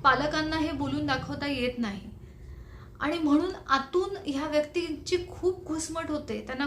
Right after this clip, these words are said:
खूप त्रास होतो, कारण त्यांना सरळ दाखवली जातात, त्यांना लग्नासाठी फोर्स केला जातो की "का तू नाही म्हणतोयस, का लग्नाला तयार नाहीयेस, सगळं काही व्यवस्थित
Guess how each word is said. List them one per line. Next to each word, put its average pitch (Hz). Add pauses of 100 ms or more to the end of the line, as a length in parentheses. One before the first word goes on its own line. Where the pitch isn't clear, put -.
(100)
खूप 349
त्रास 247
होतो, 240 (640)
कारण 330
त्यांना 320
सरळ 320
दाखवली 320
जातात, 302
त्यांना 294
लग्नासाठी 294
फोर्स 277
केला 294
जातो 269
की 311
"का 285
तू 320
नाही 277
म्हणतोयस, 233 (420)
का 277
लग्नाला 277
तयार 247
नाहीयेस, 233
सगळं 262
काही 285
व्यवस्थित 247